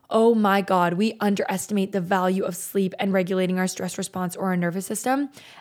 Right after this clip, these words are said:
Every single client I've ever had needs to work on their stress. I've never met a woman that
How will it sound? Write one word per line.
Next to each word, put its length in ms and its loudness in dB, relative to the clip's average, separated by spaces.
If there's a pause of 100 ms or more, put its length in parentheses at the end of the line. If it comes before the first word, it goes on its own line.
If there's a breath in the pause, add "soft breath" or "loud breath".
(140 loud breath)
Every 480 6
single 300 -2
client 380 -4
I've 240 -2
ever 260 0
had 380 0
needs 260 0
to 80 -6
work 180 -2
on 100 -4
their 80 -2
stress. 460 -6
I've 160 0
never 280 2
met 180 2
a 40 4
woman 380 0
that 260 -2